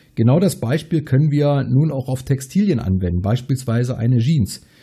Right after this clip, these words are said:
Wie alt wären deine Hosen in der Regel? Okay, reiten wir nicht länger drum rum. Ich glaube, du hast verstanden, auf was ich hinaus will. Verbrauchsprodukte sind Produkte,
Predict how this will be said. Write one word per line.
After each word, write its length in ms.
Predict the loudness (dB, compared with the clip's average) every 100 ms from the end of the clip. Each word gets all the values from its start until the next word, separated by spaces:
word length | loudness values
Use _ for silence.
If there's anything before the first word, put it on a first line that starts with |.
| _
Wie 100 | -10
alt 260 | 0 0 2
wären 280 | 0 0 0
deine 240 | 0 0
Hosen 260 | 0 0 0
in 80 | 0
der 140 | 0
Regel? 320 | 0 -2 -4 -8 _ _ _ _ -2
Okay, 440 | -2 0 -2 -2 -8 -10
reiten 320 | -2 0 2
wir 80 | 2
nicht 160 | 2 2
länger 220 | 0 -2
drum 180 | -2 -4
rum. 300 | -2 -2 -4 -16 -14
Ich 160 | -8 0
glaube, 400 | 2 4 2 0
du 80 | 0
hast 200 | 0 0
verstanden, 560 | -4 -2 0 0 0 -4 -12
auf 160 | -4
was 160 | -2 -2
ich 100 | -2
hinaus 400 | 0 0 -4 -6
will. 220 | -8 -8 -16 _ _ _ _ _ _
Verbrauchsprodukte 800 | 0 2 2 0 0 -2 -2 -4
sind 220 | 0 2 2
Produkte, 540 | 0 -2 0 0